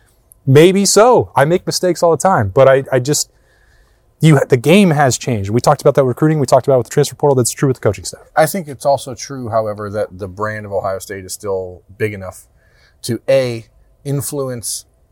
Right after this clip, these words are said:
Speaker 2: other opportunity, uh, other schools when they say, "Hey, I can bring in an assistant from Ohio State."
Speaker 1: Mm-hmm.
Speaker 2: Or B, when a play, when a coach who may be comfortable in a, in the current situation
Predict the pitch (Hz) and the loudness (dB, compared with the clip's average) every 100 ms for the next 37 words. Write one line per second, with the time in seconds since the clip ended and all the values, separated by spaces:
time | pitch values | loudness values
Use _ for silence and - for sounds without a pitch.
0 | _ 117 117 120 113 117 120 101 117 110 | _ 4 4 2 0 -2 -4 -14 -14 -14
1 | 110 - 117 131 117 - 98 95 98 101 | -12 -4 -2 -2 -6 -10 -12 -12 -14 -14
2 | 101 107 98 120 98 107 104 98 101 101 | -12 -10 -4 -2 -2 -4 -6 -12 -12 -12
3 | 95 92 87 104 - - 98 90 87 87 | -14 -12 -10 -10 -14 -16 -14 -12 -14 -16
4 | - 87 87 120 127 151 _ _ _ _ | -14 -14 -6 -2 -2 -4 _ _ _ _
5 | _ _ _ _ 147 135 113 101 107 101 | _ _ _ _ -2 2 2 0 -6 -10
6 | 92 90 - 104 101 98 - 101 - 101 | -12 -16 -12 -10 -10 -12 -2 -2 -2 -10
7 | 95 104 95 - 110 95 98 95 107 101 | -6 -6 -6 -8 -10 -10 -12 -10 -10 -10
8 | 92 98 101 92 92 - 95 92 92 104 | -10 -10 -10 -14 -14 -14 -14 -14 -16 -16
9 | 95 92 - 95 - - 85 95 95 92 | -16 -16 -12 -12 -12 -16 -16 -16 -14 -16
10 | 90 | -18